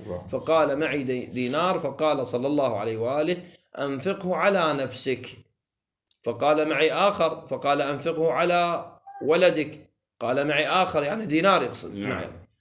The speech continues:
Speaker 2: قال: 'أنفقه على أهلك'".
Speaker 1: نعم.
Speaker 2: هاي يعني يعترض إنه يقولون: "إذا كانت كذلك كانت الديون ونفقة القريب مقدمة على الديون".
Speaker 1: مم.
Speaker 2: إي.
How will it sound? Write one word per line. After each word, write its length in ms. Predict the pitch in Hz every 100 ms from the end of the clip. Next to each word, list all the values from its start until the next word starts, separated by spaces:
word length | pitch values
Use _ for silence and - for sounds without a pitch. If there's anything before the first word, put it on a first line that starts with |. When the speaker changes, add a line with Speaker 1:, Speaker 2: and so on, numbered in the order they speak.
| -
Speaker 2:
قال: 200 | 135 147
'أنفقه 420 | 156 151 185 190
على 240 | 160 170 143
أهلك'". 540 | 113 107 87 87 - _ _ -
Speaker 1:
نعم. 120 | 80
Speaker 2:
هاي 160 | 143 156
يعني 460 | 131 151 160 - 127
يعترض 520 | 113 - 170 165 139
إنه 520 | 135 135 135 135 135 - _ _ 120
يقولون: 580 | 120 135 143 151 143
"إذا 220 | 135 135 131
كانت 400 | 151 151 147 -
كذلك 400 | 131 160 180 170
كانت 340 | 170 160 143
الديون 460 | 131 143 190 208 180
ونفقة 500 | 151 147 170 165 151
القريب 380 | 139 156 175 170
مقدمة 540 | 151 185 190 202 196
على 220 | 143 139
الديون". 480 | 113 104 92 65 -
Speaker 1:
مم. 480 | 90 87 85 87 82 82 - - - 117
Speaker 2:
إي. 360 | 120 87 -